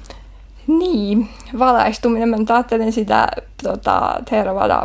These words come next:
buddhalaisuuden ensimmäistä tasoa, elikkä, niinku, jota kutsutaan stream entry, eli virtaan astuminen, jossa tajuaa esimerkiksi sen, että mitään ki-, kiinteätä yhtä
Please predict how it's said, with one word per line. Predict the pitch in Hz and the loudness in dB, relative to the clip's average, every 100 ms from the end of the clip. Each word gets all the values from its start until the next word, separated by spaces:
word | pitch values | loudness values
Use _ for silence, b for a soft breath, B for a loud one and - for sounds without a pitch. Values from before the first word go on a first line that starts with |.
| 240 | -2
buddhalaisuuden | 196 - 80 78 - 214 185 - - - | -4 -4 -2 0 0 -2 -4 -4 -4 -2
ensimmäistä | 233 240 214 202 220 208 | 0 2 0 -2 -4 -8
tasoa, | - - - 202 202 69 - | -4 -4 -4 -2 0 -2 -2
elikkä, | - - - - - - - | -4 -2 -6 -10 -6 -6 -4
niinku, | - - - | -10 -8 -8
jota | - - | -8 -8
kutsutaan | 214 - - 208 | -10 -12 -10 -10
stream | - - 208 185 | -12 -6 -4 -4
entry, | - - - - - | -6 -6 -6 -8 -6
eli | - - 208 | -6 -6 -2
virtaan | 196 175 - - - | -2 -2 -4 -2 -2
astuminen, | 220 214 - 180 185 - - - | -4 -6 -10 -8 -6 -6 -8 -8
jossa | - - - - - - - - - - | -8 -8 -6 -8 -8 -10 -20 -20 -20 -4
tajuaa | 196 190 190 - - - - | 0 0 0 0 0 0 -2
esimerkiksi | 208 - - - - - - | -6 -6 -6 -8 -12 -10 -4
sen, | 220 190 185 - B B B | -2 -2 -4 -8 B B B
että | - 175 - - | -8 -8 -6 -6
mitään | - 180 - 117 104 - - - - | -4 -8 -8 -8 -10 -12 -16 -18 -20
ki-, | - - - | -20 -18 -8
kiinteätä | 214 165 175 - - - - - B B B B - | -6 -6 -6 -4 -4 -4 -4 -6 B B B B -6
yhtä | 202 - - | -6 -6 -8